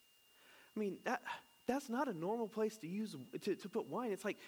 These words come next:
"Here's a bathtub. I'm gonna pour some wine in that and we'll drink from that."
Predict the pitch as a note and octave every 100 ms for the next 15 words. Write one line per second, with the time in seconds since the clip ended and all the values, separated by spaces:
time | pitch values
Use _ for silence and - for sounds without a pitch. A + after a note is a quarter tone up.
0 | - - G#3+ A#3 E3+ F3+ A3 C4 - A#2
1 | A#2+ G#3+ G#3+ - C4 G#3+ E3 D#3+ A3 A3+
2 | B2+ A2+ B2 C#3+ D3 D#3+ D#3 G3+ - E3+
3 | C#3+ G#3 A#2+ -